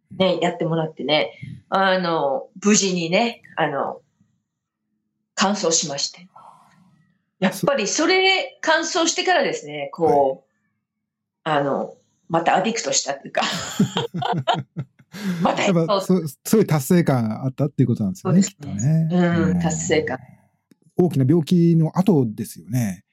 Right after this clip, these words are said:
Speaker 2: うん、そうですね。
Speaker 1: こう、フィジカルにも相当な、ね、ご苦労を乗り越えられたっていうことなのかなと思いましたけど。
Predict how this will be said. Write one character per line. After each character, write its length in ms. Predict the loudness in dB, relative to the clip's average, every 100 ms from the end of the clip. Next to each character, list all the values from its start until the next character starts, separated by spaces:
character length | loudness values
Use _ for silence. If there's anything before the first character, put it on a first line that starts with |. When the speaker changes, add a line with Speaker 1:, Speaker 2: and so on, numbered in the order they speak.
| _ 2
Speaker 2:
う 60 | 4 4 2
ん、 60 | 0
そ 160 | 4
う 20 |
で 80 | 4
す 140 | 6 4
ね。 320 | 0 -4 -8
Speaker 1:
こ 60 | -4
う、 40 |
フ 60 | 2
ィ 20 |
ジ 120 | 4
カ 140 | 4 2
ル 80 | 0
に 80 |
も 460 | -2 -2 -4 -6 -10 _ _ _ _ _ _
相 320 | 0 2 4
当 180 | 4 6
な、 300 | 4 2 -4 _ _ _ _ _ _ _ _ _ _ _ _ _ 0
ね、 240 | 2 2 -2 _ -12
ご 140 | -10
苦 160 | 0 2
労 140 | 2
を 60 | 2
乗 100 | 0
り 60 |
越 160 | 2 2
え 40 |
ら 80 | 2
れ 60 | 0
た 100 | -2
っ 40 |
て 180 | -6 -8
い 40 |
う 20 | -8
こ 80 |
と 100 | -2
な 80 | -2
の 80 | -2
か 100 | -4
な 120 | -6
と 100 | -6
思 140 | -10 -10
い 40 |
ま 120 | -10
し 60 | -14
た 100 | -18
け 80 | -20
ど。 200 | -20